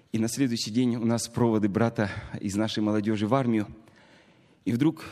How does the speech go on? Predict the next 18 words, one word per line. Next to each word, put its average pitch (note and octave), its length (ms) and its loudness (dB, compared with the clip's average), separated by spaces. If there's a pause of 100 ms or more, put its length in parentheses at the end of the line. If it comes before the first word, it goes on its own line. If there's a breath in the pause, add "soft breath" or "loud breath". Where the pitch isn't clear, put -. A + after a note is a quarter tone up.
(180)
брат C3+ 300 2
Сергей C#3 260 2
куда-то B2+ 300 2
пропадает. A2+ 580 4
Ну, D3+ 120 0
программу C#3 420 4
надо A#2+ 220 2
вести, B2 260 -2
тут B2 160 -4
надо, A#2+ 220 0
надо, B2 260 0
на-, B2 260 0
наше B2+ 300 2
участие C3 420 2
должно A#2 300 2
быть, A2 200 -2
его C#3+ 140 2
нет. A#2+ 220 2